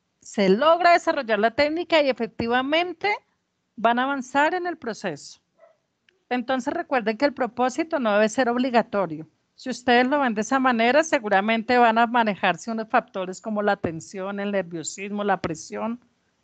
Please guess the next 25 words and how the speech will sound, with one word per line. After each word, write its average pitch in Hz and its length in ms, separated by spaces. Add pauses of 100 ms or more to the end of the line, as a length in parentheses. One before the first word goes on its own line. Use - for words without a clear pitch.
(160)
y 214 180
se 220 120
va 175 140
a 175 40
dificultar. 190 800 (320)
Piensen 247 420
que 277 140
debe 190 240
ser 214 260
espontáneo 247 920 (340)
para 208 220
que 196 180
fluya 185 640 (680)
y 233 80
ustedes 208 320
se 254 120
sientan 202 480
más 220 260
tranquilos 285 840 (120)
y 226 80
puedan 196 340
manejar 214 420
de 202 80
mejor 220 340
manera 254 460